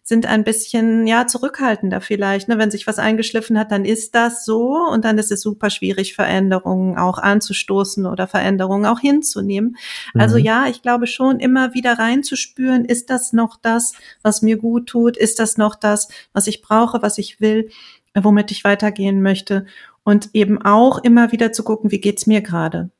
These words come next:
Speaker 1: Also gerade auch da draußen, ne, wenn du zu kämpfen hast,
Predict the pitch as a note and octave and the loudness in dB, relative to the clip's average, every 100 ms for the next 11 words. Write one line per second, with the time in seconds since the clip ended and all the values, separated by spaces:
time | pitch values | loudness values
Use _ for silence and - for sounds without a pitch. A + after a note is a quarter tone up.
0 | _ - F#3+ G3+ G3 G3 G3+ G#3+ G#3 G#3 | _ -2 -2 -2 -6 -2 0 0 0 0
1 | G3+ - G3+ F#3+ F#3 G3 F#3+ B3+ A3 A3 | 0 2 0 0 0 -2 -2 0 2 2
2 | G#3 G#3 G#3 A3+ A#3 A3+ - A3 A3 A3+ | 2 0 0 -2 -4 -8 -2 0 0 0
3 | G3 G#3 A#3 C4 - | 2 2 0 -2 -10